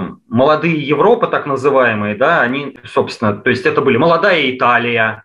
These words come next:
молодая Германия, молодая Польша, по выражению, кстати, Адама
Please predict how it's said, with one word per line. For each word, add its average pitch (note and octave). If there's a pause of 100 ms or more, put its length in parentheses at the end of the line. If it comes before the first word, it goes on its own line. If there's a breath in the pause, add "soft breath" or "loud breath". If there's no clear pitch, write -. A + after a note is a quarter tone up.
молодая C3
Германия, B2
молодая D3+
Польша, B2+ (420)
по C3+
выражению, C3+
кстати, B2+
Адама C3